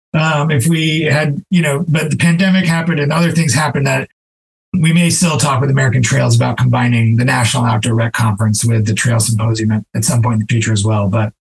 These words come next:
I think the combination of the two to me was incredibly powerful. I'd love to see that happen again 'cause it brought together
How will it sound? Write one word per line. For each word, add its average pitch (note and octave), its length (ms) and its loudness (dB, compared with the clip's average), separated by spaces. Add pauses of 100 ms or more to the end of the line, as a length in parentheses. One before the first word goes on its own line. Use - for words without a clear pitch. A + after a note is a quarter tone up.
I F3 80 2
think F3+ 200 0
the F#3 140 0
combination E3 680 0
of C#3+ 60 0
the C3+ 100 0
two C#3 320 0
to C3 140 0
me C3 180 0
was A2+ 160 0
incredibly D3 680 0
powerful. B2+ 480 0
I'd A#2 120 0
love D3+ 200 0
to C#3+ 60 0
see D3 180 0
that C#3 180 -2
happen B2+ 340 0
again C3+ 640 2 (320)
'cause C3 140 2
it C#3 140 0
brought E3 240 0
together D3+ 720 0